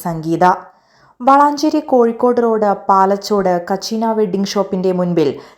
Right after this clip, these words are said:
നെയ്ച്ചോറും ചിക്കൻ കറിയുമായി വിൽപ്പന നടത്തുകയാണ് കാടാമ്പുഴ സ്വദേശിനി സംഗീത. രണ്ട് കുട്ടികളാണ് സംഗീതയ്ക്കുള്ളത്.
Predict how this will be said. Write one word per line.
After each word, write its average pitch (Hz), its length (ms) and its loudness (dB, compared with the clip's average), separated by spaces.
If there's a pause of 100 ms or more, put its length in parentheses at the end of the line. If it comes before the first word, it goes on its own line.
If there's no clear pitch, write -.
നെയ്ച്ചോറും 214 600 0
ചിക്കൻ 220 440 -4
കറിയുമായി 202 440 0
വിൽപ്പന 185 400 -2
നടത്തുകയാണ് 185 840 0 (220)
കാടാമ്പുഴ 180 500 2
സ്വദേശിനി 175 600 -4
സംഗീത. 160 480 -4 (600)
രണ്ട് 170 220 0
കുട്ടികളാണ് 175 640 0
സംഗീതയ്ക്കുള്ളത്. 165 920 -2